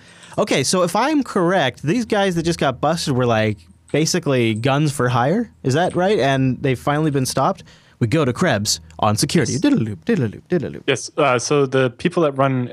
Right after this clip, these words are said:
Speaker 2: V dos, which is a D dos for hire service, have been arrested. It says, uh, "Two young Israeli men alleged to be the co-owners of a popular online attack for hire service,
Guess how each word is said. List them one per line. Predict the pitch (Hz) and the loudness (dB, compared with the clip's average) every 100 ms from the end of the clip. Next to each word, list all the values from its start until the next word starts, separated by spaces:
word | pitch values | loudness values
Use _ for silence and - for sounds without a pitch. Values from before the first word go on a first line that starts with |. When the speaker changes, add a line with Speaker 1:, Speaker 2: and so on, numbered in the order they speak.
| 113 | -4
Speaker 2:
V | 98 170 | -2 2
dos, | 113 113 139 | 2 2 0
which | 120 113 | -4 -2
is | 104 | 0
a | 104 | 0
D | 104 131 | 0 0
dos | 131 120 | 2 0
for | - 113 | 0 -2
hire | 113 131 135 | 0 0 0
service, | - 151 180 - | 0 0 -2 -6
have | - 110 | -4 -2
been | 113 110 | 0 0
arrested. | 101 110 - 170 - _ - - - _ - | 0 0 0 -4 -6 _ -20 -20 -20 _ -10
It | 110 | -4
says, | 107 113 | 0 2
uh, | 107 | 2
"Two | - 190 | 0 -2
young | 175 151 151 | 0 0 0
Israeli | 135 131 143 | 0 0 0
men | 135 127 147 | 0 -2 -2
alleged | 143 120 127 - | -2 -2 -2 -2
to | |
be | 127 | 0
the | 117 | 0
co-owners | - 139 139 135 131 123 | 0 0 2 2 0 0
of | 107 | -2
a | |
popular | 101 - 127 123 123 | -2 0 0 2 2
online | 127 123 120 113 120 | 0 0 2 0 -2
attack | 120 - 123 - | -4 -2 -4 0
for | 123 | 0
hire | 123 127 | 2 0
service, | 120 117 117 160 | 2 0 0 0